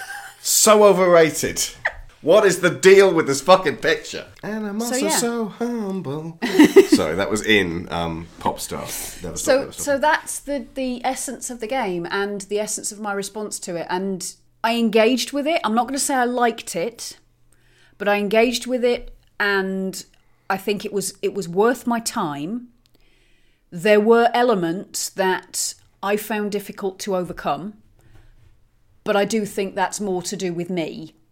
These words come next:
Speaker 2: than it necessarily is to do with the game.
Speaker 1: Hmm.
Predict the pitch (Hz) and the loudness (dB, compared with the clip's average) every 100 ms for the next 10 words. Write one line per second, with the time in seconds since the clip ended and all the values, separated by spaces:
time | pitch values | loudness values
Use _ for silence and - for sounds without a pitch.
0 | _ _ 180 175 170 165 165 - 170 160 | _ _ -8 -6 -6 -8 -8 -8 -8 -6
1 | 156 156 - - 156 143 143 139 - - | -6 -6 -8 -12 -12 -12 -12 -14 -14 -18
2 | _ _ - 82 | _ _ -16 -14